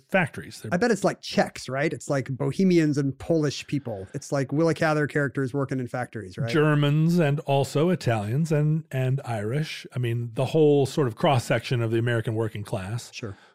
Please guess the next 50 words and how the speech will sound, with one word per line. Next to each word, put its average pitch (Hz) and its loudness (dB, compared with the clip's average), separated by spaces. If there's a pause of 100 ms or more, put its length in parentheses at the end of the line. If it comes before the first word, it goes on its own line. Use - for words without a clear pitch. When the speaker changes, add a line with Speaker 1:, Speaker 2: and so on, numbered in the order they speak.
Speaker 1:
Who 156 4
have, 131 2
uh, 127 -4
and, 127 -2 (100)
and 135 0
in 131 0
particular, 170 2
recent 135 0
immigrants 123 0
who 123 2
are 120 -2
leaving 131 0
now 123 0
the 117 -6
East 123 -4
Coast 117 0
and 110 -2
headed 131 0
off 117 -4
to 117 -2
this 113 -2
amazing 151 2
Western 156 2
city, 110 -2 (480)
Detroit, 165 4
Speaker 2:
Detroit. 160 4
Speaker 1:
Michigan. 127 2
Speaker 2:
To 180 2
them, 202 4
it's 196 0
like 175 4
the 160 4
Emerald 190 6
City 175 4
on 151 2
the 147 0
horizon. 131 0
Speaker 1:
It's 117 -4
so, 156 6
you 143 2
know, 131 2
Speaker 2:
If 120 4
we 190 8
Speaker 1:
it's 185 4
Speaker 2:
can 190 6
Speaker 1:
so 170 6
Speaker 2:
just 160 6
Speaker 1:
beautiful. 165 6
Speaker 2:
get 120 4
to 185 4